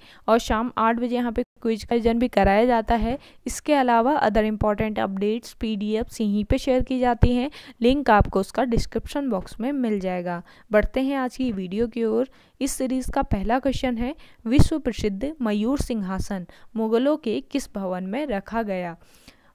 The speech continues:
मयूर सिंहासन रखा गया है दिल्ली के लाल किले का दीवान ए आम भवन में। ऑप्शन डी आपका यहाँ पे राइट आंसर है।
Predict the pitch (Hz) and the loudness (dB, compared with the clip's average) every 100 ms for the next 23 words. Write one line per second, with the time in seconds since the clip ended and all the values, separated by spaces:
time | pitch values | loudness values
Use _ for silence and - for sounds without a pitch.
0 | _ 226 240 320 339 - 254 208 208 - | _ 0 4 4 4 2 0 -2 0 0
1 | 302 254 240 233 220 220 214 262 214 220 | 0 -2 -2 -2 0 0 0 -2 -2 -2
2 | 220 277 277 196 202 262 202 196 269 262 | 0 0 -2 -4 -2 -2 0 2 0 -2
3 | 220 196 180 185 196 277 - 208 190 214 | -6 -6 -6 -6 -6 -6 -8 -8 -4 -2
4 | 190 208 262 - 202 262 - 185 190 285 | -2 -2 -4 -6 -4 -4 -6 -8 -6 -8
5 | - _ 202 208 208 196 185 180 - 202 | -10 _ -4 -2 0 -2 -6 -10 -4 -2
6 | 208 - 320 277 185 226 262 233 - 233 | 0 0 0 -2 -2 0 0 0 -2 -2
7 | 226 214 220 196 196 233 233 226 - 226 | -2 -4 -4 -2 -2 -2 -2 -2 -2 0
8 | 226 | 0